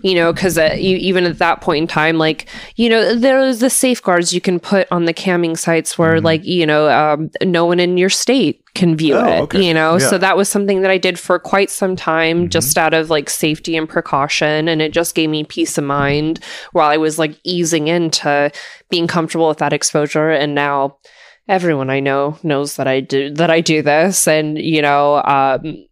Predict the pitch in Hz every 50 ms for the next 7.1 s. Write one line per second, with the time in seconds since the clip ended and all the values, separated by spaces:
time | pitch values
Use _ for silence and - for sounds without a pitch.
0 | _ - - 156 151 160 151 147 143 143 - - 147 143 139 139 131 135 - -
1 | - 135 135 - - 120 127 131 - - - 190 - - 165 147 135 135 139 143
2 | 147 139 - 151 151 147 143 139 139 143 139 139 135 135 139 143 139 147 143 139
3 | 131 127 139 143 - - 160 151 147 151 156 - - - 139 135 135 - _ _
4 | _ _ _ _ _ _ _ _ _ _ _ _ _ _ _ _ - - 196 190
5 | 185 190 185 - - - 135 139 170 - - - - - - - - - - _
6 | _ _ _ _ _ _ _ _ _ - 190 180 170 165 160 160 160 160 160 160
7 | 156